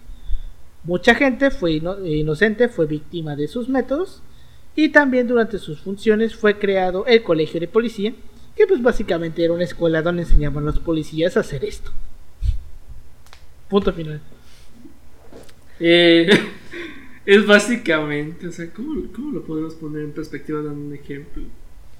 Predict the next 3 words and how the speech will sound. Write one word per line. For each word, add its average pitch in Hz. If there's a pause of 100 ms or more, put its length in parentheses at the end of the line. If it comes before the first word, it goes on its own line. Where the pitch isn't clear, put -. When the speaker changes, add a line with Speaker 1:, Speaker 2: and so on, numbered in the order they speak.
(800)
Speaker 2:
Es 381
como, 226 (1000)
digamos, 185